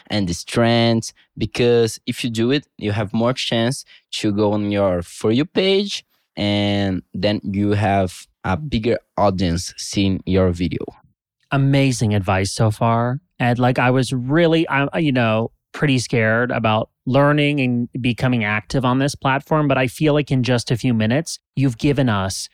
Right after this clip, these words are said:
Speaker 2: so many ideas on where to start. Even if our first TikToks are bad, right? It means that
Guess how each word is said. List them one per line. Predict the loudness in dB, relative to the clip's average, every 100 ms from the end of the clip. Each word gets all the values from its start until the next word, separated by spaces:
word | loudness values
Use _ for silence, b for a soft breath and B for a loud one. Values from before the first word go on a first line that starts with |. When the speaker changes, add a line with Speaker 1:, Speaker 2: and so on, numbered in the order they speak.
| _ _
Speaker 2:
so | -12 -8 0 2
many | 4 2 0
ideas | -2 -4 -4 -4 -2 -4 -6 -10 _ _
on | -2 0
where | 0
to | -2
start. | -2 -2 -2 -2 -6 -12 -14 _
Even | 0 2
if | 2 2
our | 2
first | 2 0 0
TikToks | -4 -2 -2 0 -2
are |
bad, | 0 0 0 -2
right? | -2 -2
It | -2
means | -2 0 0
that | 0 -2